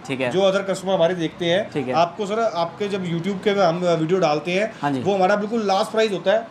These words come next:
Speaker 1: जी।
Speaker 2: उसके अंदर मैंने further पाँच हज़ार रुपये का आपको promise कर दिया है।
Speaker 1: <laughs> जी।
Speaker 2: ये वन week के लिए flat हमारा ये discount valid है।
Speaker 1: ठीक है।
Speaker 2: जो भी हमारे भाई डी व्लॉगर फ़ोर्टी वन के through से आते हैं,
Speaker 1: जी।
Speaker 2: जो आएंगे, discount मिल जाएगा।
Speaker 1: तो बता जरूर देना,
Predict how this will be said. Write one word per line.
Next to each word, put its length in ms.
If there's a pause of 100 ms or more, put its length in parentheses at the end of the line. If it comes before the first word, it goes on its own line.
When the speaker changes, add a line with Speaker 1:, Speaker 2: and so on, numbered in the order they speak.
(160)
Speaker 1:
जी। 160
Speaker 2:
उसके 280
अंदर 140
मैंने 220
further 320
पाँच 260
हज़ार 120
रुपये 280
का 120
आपको 220
promise 260
कर 100
दिया 240
है। 140
Speaker 1:
<laughs> 40
जी। 200
Speaker 2:
ये 100
वन 200
week 200
के 80
लिए 120
flat 260
हमारा 240
ये 160
discount 400
valid 240
है। 180 (100)
Speaker 1:
ठीक 140
है। 60
Speaker 2:
जो 220
भी 160
हमारे 320
भाई 380 (680)
डी 180
व्लॉगर 300
फ़ोर्टी 300
वन 180
के 100
through 200
से 100
आते 220
हैं, 320
Speaker 1:
जी। 180 (100)
Speaker 2:
जो 140
आएंगे, 380
discount 460
मिल 120
जाएगा। 340
Speaker 1:
तो 120
बता 280
जरूर 240
देना, 340